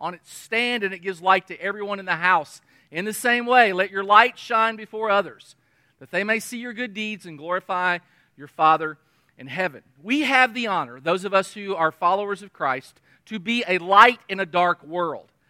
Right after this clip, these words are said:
That means we have this responsibility as followers of Christ to treat people well, to love people, to, to do the things that Christ would do, to, um, give light,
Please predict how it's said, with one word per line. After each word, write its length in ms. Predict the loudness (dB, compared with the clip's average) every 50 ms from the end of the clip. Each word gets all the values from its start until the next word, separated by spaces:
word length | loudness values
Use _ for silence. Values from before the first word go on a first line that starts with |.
| _ _ _ _ _ _
That 200 | 6 6 6 6
means 320 | 4 0 -2 -2 -6 -8
we 140 | -10 -10 -2
have 240 | 2 4 4 4 2
this 180 | 0 -6 -8 -10
responsibility 1040 | -12 -14 -14 -4 _ 2 2 2 0 -2 -6 -4 -4 -4 -4 -6 -10 -10 -6 -6
as 120 | -6 -6 -4
followers 360 | _ -2 0 0 0 -4 -6
of 100 | -12 -20
Christ 520 | -16 -10 -4 -2 -2 -2 -4 -8 -14 -20 _ _ _ _ _ _
to 80 | -20 -20
treat 300 | -10 -8 -8 -8 -6 -8
people 380 | -10 -10 -8 -6 -6 -6 -2
well, 360 | 0 2 4 6 6 4 4
to 120 | 0 -2 -4
love 320 | 4 6 6 6 6 2
people, 400 | -6 -12 -12 -10 -6 -6 -6 -6
to, 240 | -6 -8 -10 -10 -10 -12 _ _ _ _
to 120 | -10 -10
do 200 | -6 -4 -4 -2
the 120 | -2 -4 -4
things 500 | -4 -4 -4 -4 -4 -4 -6 -10 -10 -4
that 200 | -4 -4 -4 -4
Christ 400 | -6 0 2 2 2 0 -2 -8
would 200 | -12 -12 -10 -8
do, 360 | -8 -8 -8 -8 -10 -12 -14 _ _ _ _ _ _ _
to, 320 | -6 -4 -4 -4 -6 -10 -14 _ _ _
um, 360 | _ 2 2 2 2 -2 -8 -18 _ _ -20 -8
give 220 | -6 -6 -6 -6
light, 420 | -6 2 2 2 2 2 -4 _